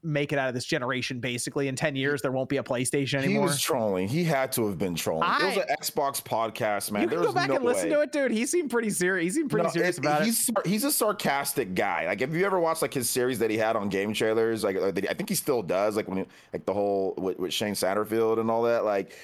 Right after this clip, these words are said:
Speaker 2: he's a very sarcastic guy.
Speaker 1: I
Speaker 2: He's
Speaker 1: mean,
Speaker 2: like
Speaker 1: he was
Speaker 2: a
Speaker 1: following up on Twitter and talking to people about it. I don't know.
Speaker 2: There's no, there's no way, man.
Speaker 1: That's
Speaker 2: There's
Speaker 1: what
Speaker 2: no
Speaker 1: I'm
Speaker 2: way.
Speaker 1: saying. I'm like, that, I don't think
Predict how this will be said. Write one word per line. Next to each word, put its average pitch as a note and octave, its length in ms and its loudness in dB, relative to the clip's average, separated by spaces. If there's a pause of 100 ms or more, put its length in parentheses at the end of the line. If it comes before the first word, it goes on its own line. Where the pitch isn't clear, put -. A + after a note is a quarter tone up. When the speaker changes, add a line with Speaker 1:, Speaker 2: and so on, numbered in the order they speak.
(140)
Speaker 2:
he's G#3+ 380 0
a C#3 120 2
very A#2+ 400 2
sarcastic F#2 880 -2
guy. E2+ 220 0
Speaker 1:
I F2+ 40 0
Speaker 2:
He's G#2 100 0
Speaker 1:
mean, - 80 0
Speaker 2:
like A2 100 2
Speaker 1:
he G#2 60 0
was G#4+ 100 0
Speaker 2:
a F#2 120 0
Speaker 1:
following B3+ 340 2
up A#3+ 160 -2
on F#3 140 0
Twitter G#3 320 0
and C#3+ 100 -2
talking G3+ 300 0
to - 40 -8
people B2+ 280 -4
about B2 280 -2
it. B2+ 100 -4
I D3+ 100 -2
don't G#3+ 160 -2
know. C#4 160 2
Speaker 2:
There's D#3+ 200 0
no, D3 420 0
there's D3+ 260 0
no A#2+ 220 2
way, F2 220 0
man. D#2 200 -2
Speaker 1:
That's G#2+ 120 0
Speaker 2:
There's A#2 140 -2
Speaker 1:
what C4+ 60 2
Speaker 2:
no A3+ 60 0
Speaker 1:
I'm C4 140 0
Speaker 2:
way. G4 40 -2
Speaker 1:
saying. F3 400 -2
I'm G3 100 -2
like, G3+ 200 0
that, A#3 160 0
I G#3 80 2
don't A#3 200 0
think A#3+ 220 -2